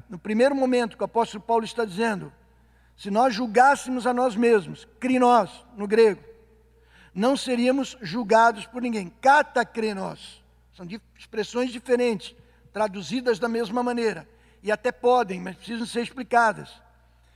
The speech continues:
Porque quando ele diz, "se nós julgássemos a nós mesmos", ele está dizendo que nós deveríamos discernir nós mesmos, por nós mesmos, a nossa própria vida.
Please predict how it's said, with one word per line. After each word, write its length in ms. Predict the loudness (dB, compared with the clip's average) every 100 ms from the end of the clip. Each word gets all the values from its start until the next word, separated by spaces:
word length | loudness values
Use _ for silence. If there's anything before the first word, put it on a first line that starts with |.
| _ _
Porque 240 | -16 -4 0
quando 200 | 2 2
ele 120 | 0
diz, 220 | 0 -2
"se 140 | -2 -2
nós 200 | -2 -2
julgássemos 760 | -8 0 2 2 -4 -10 -4
a 80 | -4
nós 240 | -4 -6
mesmos", 420 | -4 0 0 -2 -8
ele 100 | -8
está 220 | -8 -10
dizendo 500 | -10 -12 -8 -8 -10 _ _ -20 _
que 100 | -6
nós 220 | -4 -4
deveríamos 560 | -6 -4 -4 -4 -8 -12
discernir 1120 | -18 -12 -8 -8 -8 -4 -4 -2 -4 -4 -6 -14 _ _ _ _ _ _ _ _ _ _ _ _ _ _ _ _ _ _ _ _
nós 440 | -10 2 4 4 0
mesmos, 340 | -6 -6 -10 -10
por 160 | -8 -2
nós 320 | 0 0 -2
mesmos, 340 | -6 -6 -10 _ _ _
a 100 | -4
nossa 320 | 0 -2 -4
própria 400 | -4 -4 -2 -6
vida. 340 | -6 -10 -12